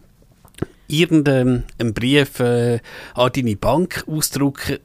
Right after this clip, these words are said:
wirst du wahrscheinlich tatsächlich in der Regel im Mac mit dem Control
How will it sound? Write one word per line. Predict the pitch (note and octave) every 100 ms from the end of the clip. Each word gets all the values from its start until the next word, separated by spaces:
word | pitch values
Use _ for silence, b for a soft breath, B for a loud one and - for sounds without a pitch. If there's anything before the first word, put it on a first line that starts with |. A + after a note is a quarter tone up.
| -
wirst | A2+ A2+ D#3 E3 C#3
du |
wahrscheinlich | B2+ - D3 E3 D3+ - -
tatsächlich | C#3+ - D3 - C#3 C#3+ - B B B B B
in | C3+
der | C#3
Regel | G3+ B3+ B3
im | - F#3+
Mac | F3 F#3+ -
mit | F3+ F3+
dem | E3
Control | - E3 - C3